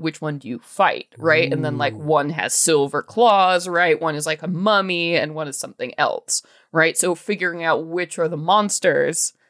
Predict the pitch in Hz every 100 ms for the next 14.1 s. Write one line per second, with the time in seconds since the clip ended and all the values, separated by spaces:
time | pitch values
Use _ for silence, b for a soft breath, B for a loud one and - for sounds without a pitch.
0 | _ _ _ 156 170 156 151 139 165 156
1 | 151 165 165 165 165 156 160 135 147 151
2 | 151 - - - 147 143 139 - - 262
3 | 240 165 131 127 - 139 147 147 - -
4 | 92 - - - - 113 175 160 147 143
5 | 139 - 156 151 180 160 139 131 165 180
6 | 143 135 - 156 147 135 - - 117 -
7 | - - _ _ _ _ 160 147 127 -
8 | _ _ 175 123 196 - 269 453 _ _
9 | _ _ - - - - _ _ - 180
10 | 151 - 214 208 156 - 156 127 135 131
11 | 90 - 110 - - 143 139 - 139 127
12 | 120 - 156 - - 117 - 196 233 b
13 | b _ 151 160 170 175 165 175 170 147
14 | 123